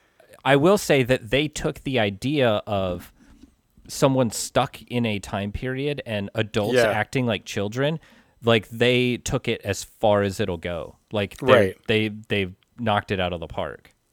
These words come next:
Speaker 2: Okay, when was the last time you saw a movie that really made you laugh, that you really like, a comedy that you really liked?
Speaker 1: Uh, it was probably Pee-wee's Big Adventure, like, two
Speaker 2: So
Speaker 1: years
Speaker 2: thirty years
Speaker 1: ago.
Speaker 2: ago?
Speaker 1: <laughs> No,
Speaker 2: Thirty
Speaker 1: two,
Speaker 2: years
Speaker 1: like,
Speaker 2: ago?
Speaker 1: when I watched it two years ago.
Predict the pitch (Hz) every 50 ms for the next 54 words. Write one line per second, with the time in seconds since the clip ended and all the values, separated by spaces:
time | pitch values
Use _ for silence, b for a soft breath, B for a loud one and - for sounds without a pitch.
0 | _ _ _ _ - - 175 185 175 - 190 175 202 226 269 277 262 277 214 202
1 | 190 175 - - 175 170 160 151 151 135 127 117 - - 147 135 123 120 120 117
2 | 117 104 110 104 104 104 110 110 107 101 98 95 92 87 92 101 92 87 87 87
3 | 87 85 - - - 107 95 - - 104 101 104 107 107 104 104 98 101 98 95
4 | 98 101 - - 113 104 101 98 95 90 90 95 92 - - 98 95 98 95 92
5 | 90 90 90 90 85 85 - - 92 92 90 87 90 98 104 107 95 - - -
6 | 101 87 85 92 87 - 90 85 80 - - - 85 80 82 82 - - - 90
7 | 80 85 78 - 78 80 80 - - 85 82 82 82 78 78 78 _ - _ _
8 | _ _ _ _ _ _ _ _ _ _ _ _ _ _ _ _ _ _ _ _
9 | _ _ _ _ _ _ - - - 151 131 98 85 90 139 131 131 127 127 123
10 | 113 110 120 123 - - 143 147 147 160 165 170 165 - - - 175 160 160 139
11 | 131 - 160 147 143 143 131 131 139 147 143 127 131 156 151 156 139 139 127 110
12 | 107 113 113 - - - 131 113 - - 143 120 110 107 107 110 - - 98 101
13 | 98 101